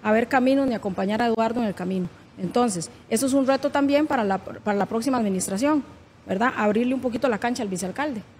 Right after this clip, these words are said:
¿verdad? Porque la cancha del vicealcalde está publicada en la Gaceta. Invito a los ojancheños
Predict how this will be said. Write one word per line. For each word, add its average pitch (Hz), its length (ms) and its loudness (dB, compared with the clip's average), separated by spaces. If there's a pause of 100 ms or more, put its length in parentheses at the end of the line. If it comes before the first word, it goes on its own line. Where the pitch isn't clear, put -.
(580)
¿verdad? 226 200 -2
Porque 214 200 -4
la 185 100 -2
cancha 240 240 -2
del 285 80 0
vicealcalde 254 500 -2
está 262 360 -2 (280)
publicada 240 420 2
en 277 40 2
la 240 140 0
Gaceta. 190 400 -2 (280)
Invito 214 420 0
a - 20 2
los 269 100 0
ojancheños 247 640 0